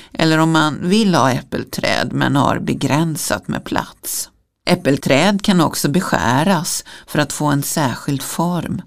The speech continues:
och i elementet jord har en liten spaljé skapats av olika äppelsorter. Tittar du åt vänster kan du även se kordongen som växer längs smidesspaljén. Det är de sex äppelsorterna Trulsa,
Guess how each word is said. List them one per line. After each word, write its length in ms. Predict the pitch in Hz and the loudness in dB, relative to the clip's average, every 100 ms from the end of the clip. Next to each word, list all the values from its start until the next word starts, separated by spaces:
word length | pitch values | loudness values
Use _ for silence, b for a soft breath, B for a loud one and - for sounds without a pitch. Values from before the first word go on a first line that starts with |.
| b | b
och 180 | - 165 | 2 6
i 80 | 165 | 6
elementet 680 | 165 165 165 160 170 - 202 | 6 6 4 0 -4 -4 0
jord 400 | 214 185 190 156 | 0 0 -4 -10
har 340 | - - - 156 | -14 -6 0 4
en 120 | 156 | 4
liten 260 | 151 151 | 2 -2
spaljé 640 | 156 - 165 156 156 190 190 | -4 0 0 2 2 2 2
skapats 800 | - - 160 - - - - 139 | 0 -2 -2 -2 -6 -8 -6 -2
av 180 | 143 | -2
olika 400 | 143 139 113 - | -2 -2 -4 -4
äppelsorter. 920 | 127 - 117 - - - - - - - _ _ | -4 -4 -8 -6 -6 -6 -10 -12 -10 -12 _ _
Tittar 300 | - - 139 | -2 0 2
du 60 | 143 | 2
åt 160 | 131 | 2
vänster 640 | 143 127 113 117 - 185 151 | 0 0 0 -4 0 0 0
kan 280 | - 151 | 0 2
du 80 | 151 | 4
även 360 | 156 139 135 139 | 4 4 2 0
se 280 | - 147 135 | 0 0 0
kordongen 1080 | 135 151 147 135 117 127 151 175 180 151 | 0 -2 0 0 0 0 0 2 2 0
som 240 | 139 151 147 | -2 -2 0
växer 540 | 147 131 - - 143 | 0 -2 -6 -2 0
längs 460 | 139 135 131 - - | 0 0 -2 -4 -2
smidesspaljén. 1300 | 170 147 - - - - - 120 143 170 175 - 135 - b | 0 0 -2 -4 -6 -6 -2 0 0 -2 -4 -4 -6 -8 b
Det 360 | b 147 147 - | b 0 0 2
är 180 | 151 143 | 2 2
de 160 | 147 | 2
sex 500 | 156 - 156 - - - | 0 -2 -2 -4 -8 -2
äppelsorterna 880 | 196 190 151 - 135 127 - 131 147 | -2 0 -4 -2 -4 -4 -4 -4 -4
Trulsa, 920 | - - 147 127 - - - 185 233 | -4 -2 0 0 -4 -6 -2 0 -2